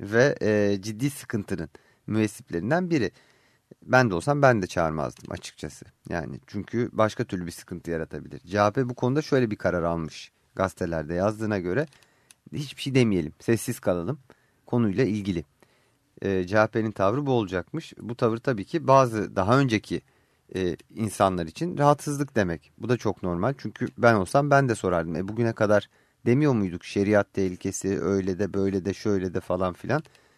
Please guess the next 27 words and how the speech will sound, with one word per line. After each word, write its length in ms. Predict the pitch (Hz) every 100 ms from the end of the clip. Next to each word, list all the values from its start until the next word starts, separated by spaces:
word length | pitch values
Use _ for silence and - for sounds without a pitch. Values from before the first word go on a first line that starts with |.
| _ - _ _ 117
Ne 80 |
oldu 260 | 127 117 87
şimdi?" 320 | - 90 78
diye 120 | 113
sormaları 520 | 131 123 117 98 113 139
çok 240 | 147 -
normal 340 | 127 127 131
C 120 | 110 95
H 80 |
P'lilerin 360 | 87 87 80 85
aslında. 280 | 82 - -
Az 200 | 120 107
C 80 | 98
H 80 |
P'li 220 | 82 82 76
soruyor 360 | 82 80 78
bence 280 | 80 80 123
ama 220 | 165 139 156 _ _ _ _ _
neyse. 360 | 151 151 - 82 _ _ _ _ - _ - - -
E, 180 | 95 98
C 120 | 113
H 120 | 135
P'den 220 | 135 131 135
ayrılması 420 | 120 110 95 -
söz 200 | 127 -
konusu 320 | 120 113 -
değilmiş. 460 | 135 139 139 -